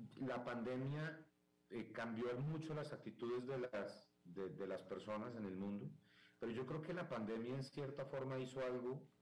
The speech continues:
y yo por lo menos no sé si tú has visto eso o has sentido lo mismo, pero a mí me parece que la pandemia lo que hizo fue acelerar vertiginosamente la urgencia del mundo para lidiar con el calentamiento global.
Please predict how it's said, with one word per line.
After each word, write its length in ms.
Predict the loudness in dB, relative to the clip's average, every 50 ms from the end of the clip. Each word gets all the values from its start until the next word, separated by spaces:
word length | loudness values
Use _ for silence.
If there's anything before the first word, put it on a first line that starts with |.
| -20 -20 -6
y 80 | -6 0
yo 180 | 0 2 2 2
por 120 | 2 2
lo 80 | 2 2
menos 340 | 2 2 2 2 0 0 0
no 140 | -2 -2 0
sé 140 | 0 -2 -2
si 160 | -2 -4 -6
tú 180 | -2 0 2 2
has 160 | 2 2 0
visto 340 | -2 -2 -2 -2 0 0 0
eso 280 | 0 0 -4 -8 -12 -14 _ -20 -20 -20 -20 -20 -12 _
o 220 | -2 0 2 2
has 120 | 2 2 2
sentido 320 | 0 -2 0 2 2 2
lo 100 | 2 2
mismo, 400 | 2 2 0 0 -2 -2 -4 -6 -12 -18 -20 -20 _
pero 140 | _ 0 2
a 40 | 2
mí 60 | 2 0
me 40 | 2
parece 320 | 2 2 2 2 0 -2
que 100 | 0 0
la 140 | 0 0 0
pandemia 500 | 0 0 0 0 0 0 0 0 2 2
lo 200 | 2 0 0 0
que 120 | 0 0
hizo 280 | 0 0 0 0 -4 -6
fue 500 | -6 0 2 2 2 2 2 -2 -6 -14 -16 _ -20 -20 -20 -20 -14 _ -4 -4
acelerar 720 | -2 0 0 0 2 2 2 2 2 2 2 0 0 0
vertiginosamente 1300 | 0 0 0 -2 -4 -4 -6 -4 0 0 2 2 2 0 0 -2 -4 -2 0 0 0 -2 -4 -6 -8 -10 -10 -12 _ _ -20 -20 -20 -20 -20 -20 -20 -20 -20 -20 -6 -2
la 180 | 0 2 2
urgencia 840 | 2 2 2 0 -2 -2 -2 -2 0 2 2 0 0 0 0 0 2
del 200 | 2 2 0 0
mundo 460 | 0 -2 -2 -2 -4 -4 -4 -6 -6 -8 -12 -18 -20 -20 -8 -2
para 220 | 0 0 2 2
lidiar 480 | 2 2 0 2 2 2 2 2 0 0
con 120 | 0 0
el 100 | 0 0
calentamiento 800 | 0 0 -2 -2 -2 -2 -2 -2 0 0 0 0 -2 -2 -2 -2
global. 380 | 0 0 0 2 0 0 -2